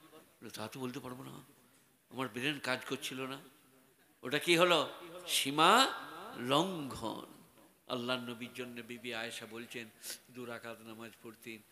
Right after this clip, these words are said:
আবার শুয়ে যেতেন, আবার উঠে দু রাকাত পড়তেন, আবার শুতেন। নবীরা ঘুমুলে উজু ভাঙে না। নবী বলতে চাইছে, তোমরা শুবে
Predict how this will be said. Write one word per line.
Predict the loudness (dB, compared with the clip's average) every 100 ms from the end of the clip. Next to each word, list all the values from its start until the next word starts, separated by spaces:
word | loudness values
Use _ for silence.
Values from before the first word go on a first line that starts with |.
| _ _
আবার | -20 -16 -10
শুয়ে | -8 -8 -8 -12
যেতেন, | -12 -16 -16 -18 -20 _ _ _ _ _
আবার | -16 -12 -12 -12
উঠে | -14 -16
দু | -16 -14
রাকাত | -14 -14 -18 -16
পড়তেন, | -18 -14 -14 -14 -20 -20 -16
আবার | -12 -12 -10
শুতেন। | -10 -10 -10 -16 -18 _ _ -12
নবীরা | -6 0 0
ঘুমুলে | -2 -4 0 2
উজু | 4 4 4
ভাঙে | 4 4 6
না। | 6 4 2 -4 -14 -16 -18 -20 -20 _ _ _ _ _ _ _ _ _ _
নবী | -12 -8 -8 -8
বলতে | -10 -10 -8
চাইছে, | -6 -6 -8 -10 -12 -16 -18 -18 -14
তোমরা | -14 -10 -10
শুবে | -8 -8 -6 -2 -2 -2